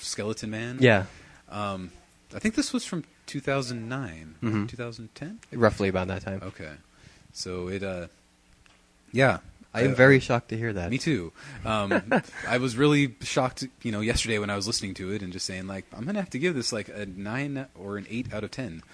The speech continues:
Speaker 2: Whoa!
Speaker 1: There's a weird
Speaker 2: Whoa!
Speaker 1: instrumental track in there called Interlude,
Speaker 2: Yes.
Speaker 1: which is a really good instrumental track, very, like,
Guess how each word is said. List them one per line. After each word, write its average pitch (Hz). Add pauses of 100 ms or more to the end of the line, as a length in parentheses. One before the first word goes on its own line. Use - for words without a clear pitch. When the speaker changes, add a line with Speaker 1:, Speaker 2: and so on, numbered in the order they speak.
(120)
Speaker 2:
Whoa! 233
Speaker 1:
There's 156
a 160
weird 165 (220)
Speaker 2:
Whoa! 415
Speaker 1:
instrumental 202
track -
in 156
there 180 (360)
called 107
Interlude, 156 (100)
Speaker 2:
Yes. 107
Speaker 1:
which 131
is 147
a 151
really 202
good 156
instrumental 127
track, 92
very, 113
like, 98